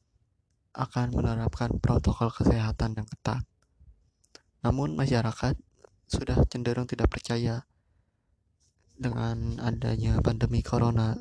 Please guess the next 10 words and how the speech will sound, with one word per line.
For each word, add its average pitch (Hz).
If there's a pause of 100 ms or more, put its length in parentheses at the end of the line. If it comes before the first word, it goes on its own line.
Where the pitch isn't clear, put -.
pada 113
saat 117
ini. 113 (960)
Karena 127 (1500)
di 123
sektor-sektor -
lain 113
selain 110
pil-, -
politik, 113